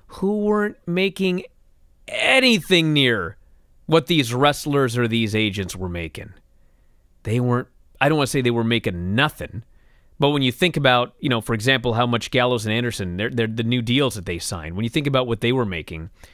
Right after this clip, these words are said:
I mean, these people were making nothing. W W E fired and furloughed them and whatever in the middle of a pandemic at a time where they saved enough money in one quarter to pay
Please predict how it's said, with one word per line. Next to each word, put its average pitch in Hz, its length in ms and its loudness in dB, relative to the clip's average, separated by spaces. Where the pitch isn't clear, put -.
I - 80 0
mean, 131 240 0
these 170 140 0
people 175 240 2
were 143 80 0
making 117 400 0
nothing. 87 420 -2
W 131 160 2
W 117 240 2
E 117 120 0
fired 147 680 2
and 117 140 -2
furloughed 120 580 0
them 104 260 -2
and 92 160 -8
whatever 117 560 2
in 139 140 2
the 135 80 2
middle 160 200 2
of 147 100 0
a 139 60 0
pandemic 123 760 0
at 120 80 0
a 127 80 0
time 147 380 0
where 123 280 2
they 147 220 4
saved 196 480 0
enough 147 260 0
money 170 240 2
in 131 120 -2
one 147 140 0
quarter 131 300 -2
to 117 120 -6
pay 127 240 -2